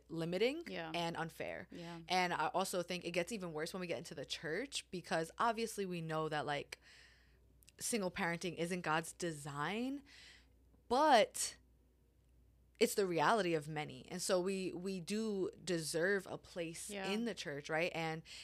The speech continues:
Speaker 1: it's sad that it's hard, um, to find that.
Speaker 2: Yeah.
Speaker 1: And I think that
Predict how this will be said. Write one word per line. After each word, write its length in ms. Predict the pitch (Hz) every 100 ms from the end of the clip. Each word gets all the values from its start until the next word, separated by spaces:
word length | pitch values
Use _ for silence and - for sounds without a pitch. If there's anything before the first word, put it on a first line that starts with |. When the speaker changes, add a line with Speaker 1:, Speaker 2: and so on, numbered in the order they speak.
| -
Speaker 1:
it's 160 | 202 -
sad 340 | 175 185 196
that 240 | 175 165
it's 140 | 165 -
hard, 680 | - 175 180 175 135 147 - -
um, 340 | 165 160 151
to 120 | -
find 320 | 151 147 156
that. 240 | 214 311 349 - 208
Speaker 2:
Yeah. 120 | 196 190
Speaker 1:
And 280 | 185 185 170
I 120 | 147
think 260 | 180 196 185
that 360 | 170 160 156